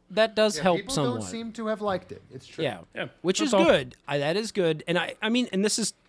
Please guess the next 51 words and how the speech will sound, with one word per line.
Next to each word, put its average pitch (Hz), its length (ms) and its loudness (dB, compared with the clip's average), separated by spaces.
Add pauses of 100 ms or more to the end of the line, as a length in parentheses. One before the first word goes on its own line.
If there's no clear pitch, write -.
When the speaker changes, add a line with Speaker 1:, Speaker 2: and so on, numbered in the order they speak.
(120)
Speaker 1:
we 175 200 -2
were 208 80 -2
pointing 233 260 -2
this 202 140 -2
out 170 120 0
earlier. 120 360 -6 (300)
I 139 80 -6
think 160 140 -2
it 170 60 2
is 160 100 0
important 151 460 -2
that 135 220 -6
we 139 220 -2
three 156 400 -2
acknowledge 131 720 0
that, 104 300 -14 (220)
like, 143 180 0
that 143 480 -6
people 156 260 -6
don't 151 260 2
seem 139 200 0
to 120 60 -4
like 156 260 2
it. 110 180 -12 (240)
And 143 120 -2
I'm 151 120 2
not 147 200 2
claiming 160 440 2
the 143 100 0
entire 131 360 -4
community 120 360 -6
does. 107 400 -12 (340)
But 151 140 -2
I 147 100 4
do 139 360 -2
think 190 380 -2
that 139 120 -12
this 147 160 -2
has 139 140 -2
a 131 60 -6
lot 123 340 0
of 135 120 -6
things 170 460 2
that 120 100 -6
I 135 140 0
have 156 140 0
seen 170 400 -2
from 131 180 -8
within 139 300 -4
the 180 60 -2
community 151 600 -4